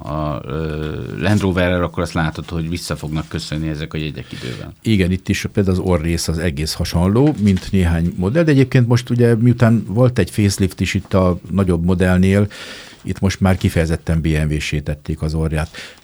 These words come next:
Speaker 2: De mutasd be akkor, légy szíves, ezeket a modelleket. Mindegyik S U V, tehát suv,
Speaker 1: Igen.
Speaker 2: ö, crossover, vagy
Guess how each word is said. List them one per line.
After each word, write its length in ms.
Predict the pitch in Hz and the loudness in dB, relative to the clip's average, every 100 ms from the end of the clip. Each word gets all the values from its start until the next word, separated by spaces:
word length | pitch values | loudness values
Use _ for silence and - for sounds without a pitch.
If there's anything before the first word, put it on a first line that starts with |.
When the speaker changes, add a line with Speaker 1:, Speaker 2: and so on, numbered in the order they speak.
| _ | _
Speaker 2:
De 180 | - 170 - | -2 0 2
mutasd 340 | 131 - 95 | 4 4 4
be 100 | 87 | 2
akkor, 260 | 80 - 85 | 0 0 0
légy 120 | 82 | 0
szíves, 280 | - 80 - | 0 -2 0
ezeket 280 | 90 90 | 0 0
a 40 | 92 | 2
modelleket. 520 | 110 107 90 - - - _ _ _ - | 4 4 2 -2 -4 -12 _ _ _ 4
Mindegyik 600 | 165 160 95 87 87 - 104 | 6 6 4 2 0 0 0
S 120 | - | 2
U 100 | 87 | 2
V, 220 | 98 120 | 4 2
tehát 200 | 101 90 | 0 -2
suv, 320 | - - 110 156 127 - - - - - | -2 4 4 4 0 -6 -20 -20 -10 0
Speaker 1:
Igen. 200 | 92 90 | 2 2
Speaker 2:
ö, 40 | |
crossover, 680 | 73 120 - 120 113 107 104 | 4 2 4 2 4 4 4
vagy 340 | 78 73 - | 0 -6 -8